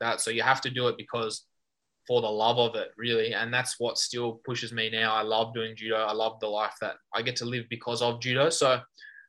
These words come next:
I think finding something that you love, that you're super passionate about, and then that stems over to having that really good work ethic and working hard. And I think when you set really big goals and you work really, really hard towards achieving them, you'd be shocked at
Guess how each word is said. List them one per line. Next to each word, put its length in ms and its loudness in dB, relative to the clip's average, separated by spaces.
I 60 -4
think 200 2
finding 360 4
something 300 2
that 120 4
you 140 -2
love, 220 6
that 100 6
you're 100 2
super 240 -2
passionate 400 0
about, 280 4
and 60 -2
then 140 0
that 160 4
stems 300 -2
over 240 4
to 300 -2
having 260 2
that 220 0
really 240 0
good 160 -4
work 300 2
ethic 320 -4
and 140 -8
working 400 -2
hard. 260 2
And 220 -8
I 60 -2
think 260 -2
when 140 2
you 80 2
set 280 4
really 200 0
big 200 -2
goals 560 4
and 320 4
you 120 -8
work 260 4
really, 300 -2
really 220 0
hard 340 2
towards 320 -2
achieving 340 -2
them, 160 -4
you'd 120 -2
be 100 -4
shocked 340 0
at 200 0